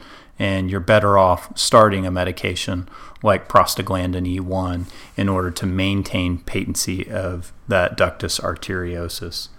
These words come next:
So going back to your ductal dependent lesions, you can divide them up into right-sided and left-sided lesions.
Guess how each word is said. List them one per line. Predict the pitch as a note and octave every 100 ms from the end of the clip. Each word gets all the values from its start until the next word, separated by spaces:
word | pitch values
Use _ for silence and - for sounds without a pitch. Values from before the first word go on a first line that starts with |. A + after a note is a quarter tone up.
| - -
So | - A2+
going | B2 D#3 B2
back | A2+ A2 - -
to | - G#2+ G2+ G2 G2+ -
your | G2 F#2+ F#2
ductal | - A#2+ - B2 A2+ G#2
dependent | - - G#2+ F#2+ F#2+ - F#2+
lesions, | F#2+ F#2 F#2+ F2 F2+ - - - - -
you | B2
can | C3 C3 A2 A2 - A2
divide | A2+ G2+ C3+ C3
them | G#2+ G2+
up | G2 G#2
into | F#2 G#2 G2 G2
right-sided | G#2 G#2 - G2 F#2 F#2 E2+
and | F#2 E2+
left-sided | F2+ F2 - E2 E2 E2
lesions. | E2+ E2+ E2+ E2+ E2